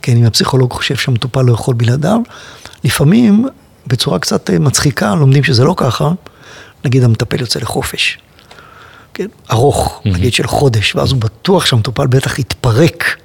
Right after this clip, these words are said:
Speaker 1: בזמן הזה, ואז המטופל חוזר, אומר לו, "איך אמר? סבבה." <laughs> ואז אפשר אולי ללמוד שאפשר גם בלעדינו,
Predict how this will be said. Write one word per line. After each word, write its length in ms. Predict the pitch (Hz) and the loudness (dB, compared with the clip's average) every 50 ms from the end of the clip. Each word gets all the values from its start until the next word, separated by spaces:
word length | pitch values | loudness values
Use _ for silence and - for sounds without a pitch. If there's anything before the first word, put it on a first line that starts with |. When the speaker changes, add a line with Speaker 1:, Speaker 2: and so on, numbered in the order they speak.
| _ - - - - - - - - - - - - - - | _ -20 -20 -20 -20 -18 -18 -16 -16 -16 -18 -20 -14 -6 -2
Speaker 1:
בזמן 380 | 131 127 117 127 120 110 104 | 0 2 4 4 4 4 4
הזה, 240 | 104 104 101 143 160 226 | 2 2 2 0 0 0
ואז 180 | 247 262 285 311 | 0 0 0 2
המטופל 420 | 294 226 180 - 190 - 214 196 | 0 0 0 0 -2 0 0 0
חוזר, 340 | 170 - - 180 131 131 139 | 0 0 2 2 2 2 2
אומר 140 | 131 147 180 | 2 2 2
לו, 200 | 190 196 208 233 | 2 2 2 2
"איך 160 | - - - | 0 0 0
אמר? 160 | 202 196 240 330 359 - | 0 0 -2 -2 -6 -4
סבבה." 420 | - - - 285 294 302 277 226 190 - - _ - - - - 98 82 - 110 - - | -2 -2 0 0 0 0 0 -2 -4 -6 -8 _ -20 -14 -6 -6 -4 -4 -4 -8 -8 -8
<laughs> 640 | - - - - - - - - - - - - | -10 -12 -14 -14 -12 -10 -8 -8 -8 -10 -8 -4
ואז 280 | 175 165 202 214 151 165 | -2 0 2 2 0 0
אפשר 180 | - - 202 160 | 0 0 2 4
אולי 220 | 196 180 151 175 | 4 4 4 4
ללמוד 480 | 165 143 151 170 160 170 175 165 160 151 | 4 6 6 6 6 4 4 4 2 2
שאפשר 540 | - - 143 143 139 147 135 - - 156 147 | 0 -2 0 0 0 -2 -2 0 0 0 2
גם 180 | 151 151 143 | 4 4 4
בלעדינו, 580 | 135 135 123 120 107 104 110 107 117 143 180 | 6 4 4 4 4 4 4 4 4 2 2